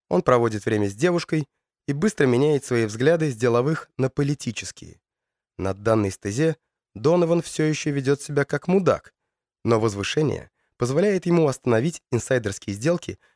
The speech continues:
нескольких крупных технологических компаний. Те, что имеют значение.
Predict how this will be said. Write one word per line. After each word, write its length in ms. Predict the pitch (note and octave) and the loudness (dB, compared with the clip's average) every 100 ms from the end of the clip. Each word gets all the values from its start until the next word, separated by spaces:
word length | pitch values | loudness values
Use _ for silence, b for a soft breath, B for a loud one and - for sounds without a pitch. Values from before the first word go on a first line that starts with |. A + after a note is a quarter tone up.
| _ | _
нескольких 500 | C3 E3 - - E3+ - | -2 -2 -2 -2 -4 -4
крупных 440 | - C#3+ - E3 - | -2 -2 0 -2 -2
технологических 760 | C#3+ - A#2 A2+ - B2+ C3+ | -6 0 0 0 -6 -8 -6
компаний. 560 | - C3+ - F#2 F2+ - _ _ _ _ _ _ - | -2 -2 0 -4 -4 -20 _ _ _ _ _ _ -4
Те, 160 | A2+ | -2
что 240 | - - B2+ | -2 2 2
имеют 280 | C3+ A#2+ G#2 | 4 0 0
значение. 580 | C#3+ - D#3 F#2+ E2+ | -2 0 -2 -2 -8